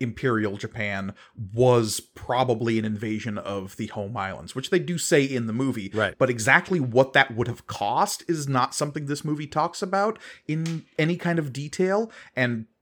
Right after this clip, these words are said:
Speaker 1: having, I don't wanna toot my own horn here, but having done quite a bit of reading on this subject,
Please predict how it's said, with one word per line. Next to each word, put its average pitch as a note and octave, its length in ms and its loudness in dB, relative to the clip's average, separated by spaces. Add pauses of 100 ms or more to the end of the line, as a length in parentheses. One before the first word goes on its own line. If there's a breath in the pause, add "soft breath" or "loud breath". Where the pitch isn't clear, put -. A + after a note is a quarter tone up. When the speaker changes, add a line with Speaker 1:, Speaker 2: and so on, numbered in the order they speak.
(140)
Speaker 1:
having, A2 640 -4
I G#2 80 -12
don't G2+ 160 -10
wanna G#2 160 -10
toot - 180 -12
my A2 160 -4
own G#2+ 120 -4
horn G#3+ 280 -4
here, C3 220 -2
but C#3 240 -2
having C3+ 320 2
done C#3 240 4
quite B2 200 4
a B2 40 2
bit A#2 160 2
of G2+ 100 -4
reading G#2+ 260 -4
on G2+ 200 -8
this F#2 240 -8
subject, F#2+ 520 -4